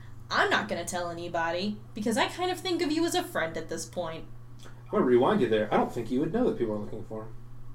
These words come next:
Speaker 1: No, because I know that they, that he jumped from a train, and so
Speaker 2: Yeah.
Speaker 1: I would assume that he, that,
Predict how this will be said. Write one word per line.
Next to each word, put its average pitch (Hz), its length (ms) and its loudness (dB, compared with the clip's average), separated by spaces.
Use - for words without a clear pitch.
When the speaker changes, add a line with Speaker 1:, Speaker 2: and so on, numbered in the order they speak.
Speaker 1:
No, 294 220 4
because 220 280 0
I 226 100 0
know 226 140 0
that 220 160 -2
they, 226 180 -2
that 214 220 -2
he 226 160 -2
jumped 226 240 -2
from 226 160 -4
a 208 40 2
train, 208 460 -4
and 190 220 -4
so 185 460 -2
Speaker 2:
Yeah. 330 260 8
Speaker 1:
I 208 80 0
would 208 140 2
assume 240 400 -2
that 190 160 0
he, 208 300 2
that, 185 180 -2